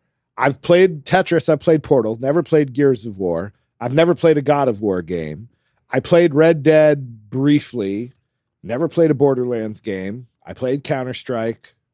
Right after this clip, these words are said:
I've done some racing games. I played Oregon Trail. But, uh,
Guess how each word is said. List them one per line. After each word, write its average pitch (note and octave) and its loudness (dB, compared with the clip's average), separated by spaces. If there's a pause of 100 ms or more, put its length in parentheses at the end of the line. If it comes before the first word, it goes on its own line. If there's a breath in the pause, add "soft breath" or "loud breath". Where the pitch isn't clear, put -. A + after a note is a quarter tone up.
(520)
I've F#2 -14
done A#2+ -6
some B2+ -8
racing A#2+ -6
games. G2+ -8 (560)
I E2 -16
played A2 -8
Oregon A#2 -8
Trail. A2+ -8 (540)
But, D3+ 2
uh, D#3 0